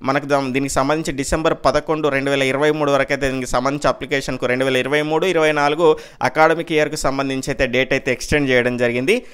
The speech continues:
ఇంట్రెస్ట్ ఉన్న వాళ్ళు, ఎవరైతే చదువు మధ్యలో మానేసిన వాళ్ళు ఉంటారో, ఓపెన్ టెన్త్ కానీ ఇంటర్ చేయడానికి దానికి సంబంధించినటువంటి డేట్ అయితే ఎక్స్‌టెండ్ చేశారు. ఇంట్రెస్ట్ ఉన్న వాళ్ళు ఎవరైనా ఉంటే కనుక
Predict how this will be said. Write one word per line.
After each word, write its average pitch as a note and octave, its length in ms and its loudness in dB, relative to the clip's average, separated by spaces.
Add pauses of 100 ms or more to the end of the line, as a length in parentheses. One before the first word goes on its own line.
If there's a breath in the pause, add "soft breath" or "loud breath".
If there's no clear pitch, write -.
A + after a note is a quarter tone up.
(120)
ఇంట్రెస్ట్ F#3 420 4
ఉన్న E3+ 80 0
వాళ్ళు, D3 240 6
ఎవరైతే D3 300 4
చదువు C#3+ 320 0
మధ్యలో C3 380 2
మానేసిన C3+ 380 0
వాళ్ళు B2 220 2
ఉంటారో, C3 480 2 (180)
ఓపెన్ C3 320 4
టెన్త్ C3 360 2
కానీ D3+ 180 4
ఇంటర్ D#3+ 300 -2
చేయడానికి D3 600 2 (240 loud breath)
దానికి B2+ 220 0
సంబంధించినటువంటి C3 1000 0 (260 loud breath)
డేట్ D3+ 240 4
అయితే D3 200 4
ఎక్స్‌టెండ్ C#3 320 -2
చేశారు. D3+ 380 2
ఇంట్రెస్ట్ E3+ 400 -2
ఉన్న D#3+ 120 -4
వాళ్ళు D3 200 4
ఎవరైనా C#3 280 2
ఉంటే C3 240 -2
కనుక C#3+ 340 2